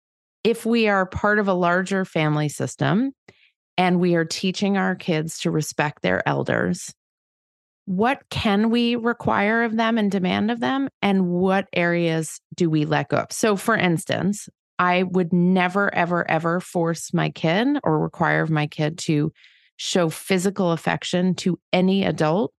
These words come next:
to whom they do not feel comfortable showing physical affection. 'Cause to me, that's an issue of consent,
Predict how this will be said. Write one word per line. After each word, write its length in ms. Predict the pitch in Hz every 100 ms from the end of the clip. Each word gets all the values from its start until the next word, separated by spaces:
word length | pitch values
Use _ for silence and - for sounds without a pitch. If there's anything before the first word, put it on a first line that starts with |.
| -
to 140 | 190
whom 260 | 160 175 160
they 120 | 156
do 140 | 151
not 220 | 147 143 -
feel 160 | 139
comfortable 480 | 131 135 131 - -
showing 320 | - - 67
physical 340 | 131 - - 107
affection. 420 | - - - -
'Cause 220 | 185 160
to 100 | - 190
me, 140 | 196
that's 240 | 185 170 170
an 60 |
issue 260 | 151 151 147
of 120 | 143
consent, 540 | - 143 - 156 208